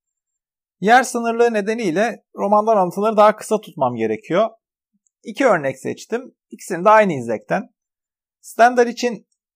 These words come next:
gerek bu romanında gerek Parma Manastırı'nda modernist ve postmodernist romanın habercisi mahiyetinde öğeler ve izlekler sunduğu söylenmiştir.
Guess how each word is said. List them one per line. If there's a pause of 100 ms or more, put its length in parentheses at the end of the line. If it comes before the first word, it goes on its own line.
(120)
gerek
bu
romanında
gerek
Parma
Manastırı'nda
modernist
ve
postmodernist
romanın
habercisi
mahiyetinde
öğeler
ve
izlekler
sunduğu
söylenmiştir.